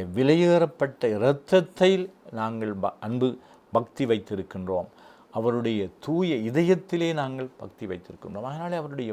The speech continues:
பாடுகளை அணு அணுவாக சிந்திக்கின்றவர்கள், தியானிக்கின்றவர்கள், அவற்றுக்குள்ளே தங்களை ஈடுபடுத்துகின்றவர்கள் தான் இந்த தியான யோகத்திலே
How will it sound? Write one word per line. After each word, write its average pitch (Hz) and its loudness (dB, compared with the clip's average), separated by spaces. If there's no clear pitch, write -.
பாடுகளை 147 -4
அணு 147 -4
அணுவாக 131 -4
சிந்திக்கின்றவர்கள், 117 -2
தியானிக்கின்றவர்கள், 147 -4
அவற்றுக்குள்ளே 156 -4
தங்களை 139 -2
ஈடுபடுத்துகின்றவர்கள் 113 -2
தான் 113 -2
இந்த 120 0
தியான 143 2
யோகத்திலே 135 -2